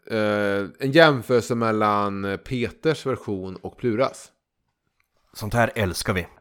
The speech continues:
Speaker 1: Jag är relativt säker på att Peter sjunger, "Säg, är jag ännu inlåst i denna fjättrade kropp?" Men Plura sjunger,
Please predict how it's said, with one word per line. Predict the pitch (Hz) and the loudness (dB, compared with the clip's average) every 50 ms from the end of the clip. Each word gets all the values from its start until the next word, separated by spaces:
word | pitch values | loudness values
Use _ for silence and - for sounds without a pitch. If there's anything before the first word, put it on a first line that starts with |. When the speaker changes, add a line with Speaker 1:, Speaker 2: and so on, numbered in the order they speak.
| _ _ _ _ _ | _ _ _ _ _
Speaker 1:
Jag | - 127 147 160 | 4 6 6 8
är | 160 | 8
relativt | 165 180 180 165 160 175 170 175 170 - | 8 10 10 10 8 6 4 2 -2 0
säker | - - 151 127 110 - - 117 | 2 2 4 4 2 2 -2 -4
på | - - 117 110 110 | -2 2 2 4 4
att | 104 101 - - _ _ | 2 2 -2 -10 _ _
Peter | - 127 120 110 95 85 - - 170 160 | -4 -2 0 0 -2 -2 -2 -2 -2 0
sjunger, | - - 117 98 85 87 85 87 95 110 131 131 - _ _ _ _ _ _ _ _ _ _ _ | 2 2 2 2 2 -2 -4 -4 -2 -2 -4 -6 -10 _ _ _ _ _ _ _ _ _ _ _
"Säg, | - - - - 151 160 160 135 104 87 82 80 - - | -16 -10 2 6 8 8 8 8 6 2 -4 -10 -6 -2
är | 127 127 123 | 2 4 6
jag | 117 117 120 127 131 | 6 6 6 6 4
ännu | 120 107 107 | 2 0 -2
inlåst | 101 143 139 135 113 98 104 135 156 135 80 69 - - - - - | -2 -2 -2 -2 -2 0 2 2 2 2 2 -2 -6 -12 -20 -14 -10
i | - 110 | -8 -2
denna | 104 117 117 107 95 85 | 0 0 2 2 -2 -4
fjättrade | - - - 135 120 - - _ _ - - 90 113 123 147 170 160 - - _ _ _ | -8 -2 0 0 0 -2 -6 _ _ -8 -2 0 2 2 2 2 0 -2 -8 _ _ _
kropp?" | - - 90 78 107 - _ _ - - _ _ _ _ _ _ _ _ _ _ _ _ _ _ _ _ _ _ _ _ _ _ _ _ _ _ _ - | -10 -6 -4 -4 -4 -6 _ _ -20 -20 _ _ _ _ _ _ _ _ _ _ _ _ _ _ _ _ _ _ _ _ _ _ _ _ _ _ _ -4
Men | 104 104 101 98 - _ | -2 -2 -2 -4 -8 _
Plura | - 123 135 123 107 123 160 156 | -2 0 0 2 4 2 2 2
sjunger, | - 135 95 87 82 82 85 87 85 87 | 2 0 0 0 -4 -6 -6 -6 -8 -10